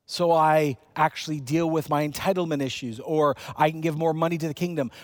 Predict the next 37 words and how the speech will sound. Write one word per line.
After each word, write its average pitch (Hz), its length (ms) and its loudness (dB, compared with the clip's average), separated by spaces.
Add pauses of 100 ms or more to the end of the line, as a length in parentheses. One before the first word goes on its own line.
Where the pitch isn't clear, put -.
(120)
But 165 120 0
say 226 360 2
it 233 80 6
out 214 160 0
loud 180 220 2
so 185 120 -6
you 160 140 -4
remind 156 500 0
yourself, 135 600 -2 (380)
this 160 160 -2
isn't 196 200 -2
just 190 180 -4
a 190 40 -2
mindless 165 580 0
thing. 139 260 -2 (240)
You're 139 140 -4
literally 185 640 2
practicing 156 560 -6
these 127 160 -8
disciplines. 120 520 -8
Keep - 300 -8
saying 175 360 -2
it 160 80 2
out 147 120 0
loud 139 280 2 (180)
so - 160 -12
you're 147 140 0
reminding 135 420 0
yourself 131 380 -6
what 139 100 -12
you're 127 100 -10
doing 127 220 -6
is 110 100 -10
spiritual 196 760 -4 (720)
and 139 100 -6
is 117 120 -8
profound. 101 520 -16